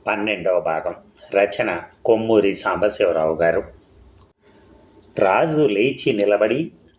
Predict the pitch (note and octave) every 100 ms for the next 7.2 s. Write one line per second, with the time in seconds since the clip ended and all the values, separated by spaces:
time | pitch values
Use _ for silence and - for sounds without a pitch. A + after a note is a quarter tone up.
0 | _ G2 F#2+ - A#2 C#3 C3 A2+ F#2+ G2+
1 | F#2+ G#2+ G2+ A2 G2 G2 - G2+ G#2 B2
2 | G#2 G2 G2+ D3 - - - - _ A2
3 | A2 G#2 G#2 G#2 G#2 G#2 G2+ F#2+ - A2
4 | G2+ G2+ G#2 G2+ G#2 G2+ G#2+ - A2+ -
5 | F#2 A2+ G#2 - G#2+ A2 G2 G#2+ B2 B2
6 | - _ _ - - - A2+ A#2+ A#2+ G#2
7 | G2+